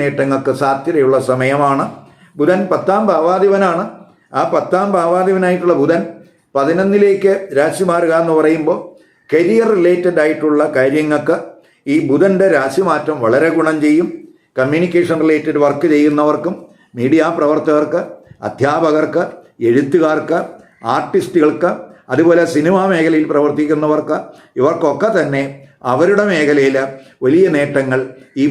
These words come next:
ബുധൻ്റെ രാശിമാറ്റം കൊണ്ടുണ്ടാകും എന്ന് തന്നെ പറയാം. ഈ പത്താം ഭാവാധിപൻ അതിൻ്റെ രണ്ടാം ഭാവരാശിയിലേക്കാണ് രാശി മാറിയത് എന്നുള്ളതിനാൽ അധ്വാനത്തിൻ്റെ പ്രതിഫലം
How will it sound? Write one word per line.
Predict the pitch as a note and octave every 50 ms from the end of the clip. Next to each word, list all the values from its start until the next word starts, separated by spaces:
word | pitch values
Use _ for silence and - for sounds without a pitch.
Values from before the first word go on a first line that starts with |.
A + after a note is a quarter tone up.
| C#3
ബുധൻ്റെ | C#3+ D3 F3 F3+ F#3 F3 G3 D#3+ C#3
രാശിമാറ്റം | C#3 C3+ C3+ D3+ C#3+ C#3 C3+ C3 C3+ C3+ C3 B2+
കൊണ്ടുണ്ടാകും | B2 A#2+ B2 B2 B2+ B2 B2 B2 B2 B2 B2 B2
എന്ന് | B2 B2+ A#2+ A#2+
തന്നെ | A#2+ A2+ A#2 G2 G#2
പറയാം. | F2 D#2 C#2+ C#2 - - _ _ _ _ _ _ _ -
ഈ | C3+ C#3+ D3 C#3+
പത്താം | D#3 D#3 D3+ E3+ F#3+ G3 G3+ G3 F3+
ഭാവാധിപൻ | E3 E3+ E3+ F3+ F#3 F#3 F#3 F#3 G3 G3 G3+ - - - - - - _ - D3 C#3+
അതിൻ്റെ | D3+ F3 G3 G3 F#3+ G3 G3 G3 G3+ G3+ - - - _ _ - C#3 C#3 C3+
രണ്ടാം | C#3 D3 E3 F3 G3 G#3 G#3+ F#3+
ഭാവരാശിയിലേക്കാണ് | F3+ F3 F#3 F#3+ E3+ E3+ F3 F3 F3 F3 F3 F3 E3+ E3 E3+ E3+ D#3+ D#3+ D#3 D3+ - - - -
രാശി | B2+ C#3 D3+ D#3 F3+ F3+
മാറിയത് | E3 D#3 D#3+ D3+ D3+ D3+ C#3 C#3+ - - - C3+
എന്നുള്ളതിനാൽ | C3+ C#3+ C#3+ C#3 C#3+ C#3+ D3 D3 C#3+ C#3+ C#3+ C#3 D3 - - - - - - - - - B2+
അധ്വാനത്തിൻ്റെ | B2 A#2+ G2 C3+ C#3+ D#3 E3+ F3 F3 F3 - F3+ F3 E3+ D#3+ F3+ E3+ D#3+
പ്രതിഫലം | - B2+ B2 - C#3+ C3+ D#3+ D#3+ D#3+ E3+ F#3